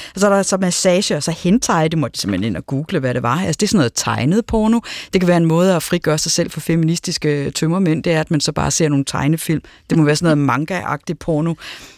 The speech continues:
Nå. Men jeg synes, det er sjovt, det der stepmom, stepsister, stepbrother, der er lidt af hvert, ikke?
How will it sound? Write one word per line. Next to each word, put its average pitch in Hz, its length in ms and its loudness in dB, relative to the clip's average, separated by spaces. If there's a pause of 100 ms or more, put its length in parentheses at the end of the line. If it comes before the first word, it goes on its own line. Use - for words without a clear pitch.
(120)
Nå. 170 140 4 (800)
Men 196 260 4 (280)
jeg 147 80 -4
synes, 226 180 -2
det 269 80 -2
er 220 40 0
sjovt, - 280 -2
det 214 80 -4
der 202 140 -2
stepmom, 165 800 0
stepsister, - 800 0
stepbrother, 160 1120 0
der 165 140 -2
er 156 60 0
lidt 175 160 0
af 190 60 2
hvert, 175 220 0
ikke? 185 160 -4